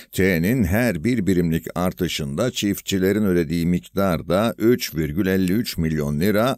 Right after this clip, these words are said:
artıyor. Neler olup bittiğini anladığımıza göre şimdi de seçenekleri inceleyebiliriz.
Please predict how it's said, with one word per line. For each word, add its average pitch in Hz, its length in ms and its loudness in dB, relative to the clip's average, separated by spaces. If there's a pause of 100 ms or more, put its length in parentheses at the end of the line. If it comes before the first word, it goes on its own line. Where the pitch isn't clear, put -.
(120)
artıyor. 98 720 0 (480)
Neler 98 260 2
olup 87 260 0
bittiğini 87 400 0
anladığımıza 85 680 0
göre 65 420 -2
şimdi 76 440 -2
de 107 180 0
seçenekleri 80 720 -2
inceleyebiliriz. 90 1120 -2